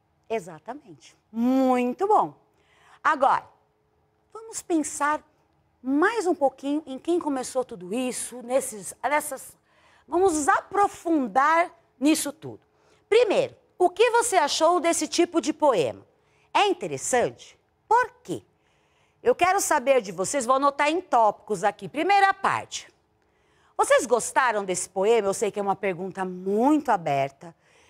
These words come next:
Eu quero saber mais ou menos quantos sims e nãos a gente tem. Sim. Ai, que bom, não apareceu não ainda. Só todo mundo sim, sim. <laughs> Todo mundo gostou. Legal. Então, nós vamos colocar assim, vou colocar mais por un-,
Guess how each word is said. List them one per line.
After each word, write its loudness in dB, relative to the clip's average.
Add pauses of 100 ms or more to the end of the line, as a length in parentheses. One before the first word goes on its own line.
Eu 2
quero 2
saber 2 (160)
mais 2
ou 4
menos -2
quantos 0
sims -2
e -6
nãos -2 (400)
a -2
gente -4
tem. 0 (300)
Sim. -6
Ai, 0
que -6
bom, 0
não -4
apareceu 0
não 2
ainda. -4
Só -12
todo -2
mundo -2
sim, -8
sim. -16 (300)
<laughs> -12
Todo 2
mundo 2
gostou. 2 (400)
Legal. 0
Então, 0
nós 2
vamos 0
colocar 2
assim, 0
vou 2
colocar 2
mais 0
por -2
un-, 2